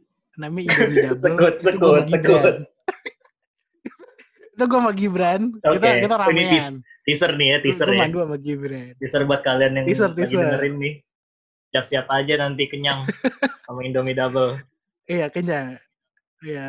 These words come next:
Speaker 1: betul. Dan yang lain.
Speaker 2: Thank
Speaker 1: Oke,
Speaker 2: you,
Speaker 1: thank you banget,
Speaker 2: Abed.
Speaker 1: Cek.
Speaker 2: Gua merasa,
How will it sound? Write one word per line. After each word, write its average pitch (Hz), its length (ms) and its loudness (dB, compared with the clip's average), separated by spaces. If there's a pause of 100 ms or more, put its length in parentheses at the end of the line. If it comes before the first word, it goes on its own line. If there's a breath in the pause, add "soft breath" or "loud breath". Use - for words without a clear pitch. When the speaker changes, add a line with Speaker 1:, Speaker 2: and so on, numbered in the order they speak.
Speaker 1:
betul. 135 380 -14 (100)
Dan 143 300 -6
yang 139 160 -6
lain. 139 320 -6 (340 soft breath)
Speaker 2:
Thank 147 220 2
Speaker 1:
Oke, 247 160 0
Speaker 2:
you, 240 80 4 (160)
Speaker 1:
thank 196 100 0
you 139 140 2
banget, 208 180 6
Speaker 2:
Abed. 269 140 2
Speaker 1:
Cek. 220 120 2
Speaker 2:
Gua 123 120 -8 (640)
merasa, 120 380 -10